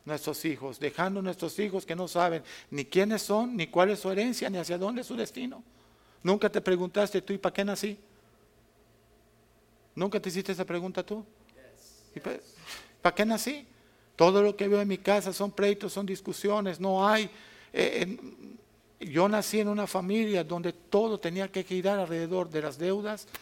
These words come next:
del negocio y del dinero. Todo giraba alrededor de eso. Y todo era, "Si tienes dinero, estás bien.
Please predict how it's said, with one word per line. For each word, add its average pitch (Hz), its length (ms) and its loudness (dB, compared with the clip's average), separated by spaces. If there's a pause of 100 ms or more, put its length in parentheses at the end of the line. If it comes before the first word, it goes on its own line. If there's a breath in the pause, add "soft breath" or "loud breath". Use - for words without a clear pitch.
(200 loud breath)
del 151 160 2
negocio 180 460 4
y 185 40 2
del 160 120 2
dinero. 147 440 -6 (840)
Todo 233 480 2
giraba 180 480 -2
alrededor 156 480 -2
de 147 140 -2
eso. 143 220 -10 (480 soft breath)
Y - 120 -2
todo 190 420 6
era, 202 260 4
"Si 190 140 -4
tienes 202 320 -4
dinero, 202 460 -2
estás 165 280 -2
bien. 147 320 -4